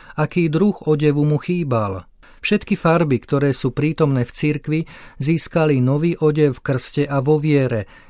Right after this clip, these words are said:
inak by neboli v cirkvi. Čo teda ešte chýba? Aký svadobný odev musí byť ešte pridaný? Pápež odpovedá, odev lásky. A bohužiaľ medzi svojimi hostiami kráľ nachádza niektorých,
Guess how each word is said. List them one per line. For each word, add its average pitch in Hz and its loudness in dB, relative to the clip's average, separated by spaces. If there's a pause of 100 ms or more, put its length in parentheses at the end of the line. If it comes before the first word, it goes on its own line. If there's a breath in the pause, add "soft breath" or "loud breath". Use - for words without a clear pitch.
(120)
inak 165 2
by 123 0
neboli 127 0
v - -6
cirkvi. 139 -2 (580)
Čo 226 -2
teda 135 0
ešte 135 -4
chýba? 127 -4 (520 loud breath)
Aký 185 0
svadobný 143 2
odev 156 2
musí 143 -2
byť 135 -2
ešte 143 -4
pridaný? 123 -2 (560)
Pápež 117 -4
odpovedá, 123 0 (400 soft breath)
odev 139 0
lásky. 98 -6 (520)
A 131 -4
bohužiaľ 147 2
medzi 120 0
svojimi 131 0
hostiami 143 0
kráľ 131 0
nachádza 135 0
niektorých, 143 0